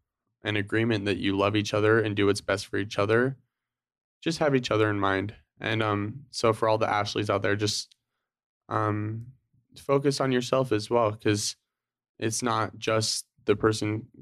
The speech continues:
coming out. It's not just their journey. It's also your journey because you're a part of it. And so Ashley's a huge part of my journey, one of the biggest.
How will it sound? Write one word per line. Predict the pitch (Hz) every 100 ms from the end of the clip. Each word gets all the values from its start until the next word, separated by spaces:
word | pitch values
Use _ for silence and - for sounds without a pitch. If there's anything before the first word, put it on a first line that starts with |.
| -
coming | 110 104
out. | 117 139 - _ _ _ _
It's | 107 107
not | 123 107
just | 117 110 -
their | 104
journey. | 104 107 110 95 95 120
It's | 107 104
also | 104 104
your | 104 101 104
journey | 101 98 95
because | 98 104 101
you're | 101 98
a | 101
part | - 107
of | 104
it. | 101 104
And | 98
so | 101 98 98 104 _ _ _ -
Ashley's | 107 - 107
a | 98
huge | - 120 131 -
part | 98
of |
my | 95 98
journey, | 101 98 95
one | 104 101
of |
the | 95
biggest. | 107 113 95 104 - -